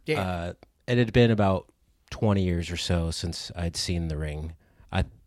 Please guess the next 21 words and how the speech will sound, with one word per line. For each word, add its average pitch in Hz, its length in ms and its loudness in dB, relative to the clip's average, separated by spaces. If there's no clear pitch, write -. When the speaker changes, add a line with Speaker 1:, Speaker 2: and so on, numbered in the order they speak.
Speaker 2:
think 135 200 4
I 131 80 8
saw 113 360 6
it 113 80 2
on 101 160 2
D 107 140 2
V 104 80 2
D 104 160 4
shortly 101 400 0
after 98 600 2
it 98 180 -10
came 92 200 -2
out 90 160 0
on 92 380 0
video, 98 460 4
and 85 280 0
that 82 100 0
was 80 120 -4
the 87 60 -2
only 85 140 0
time. 67 280 -8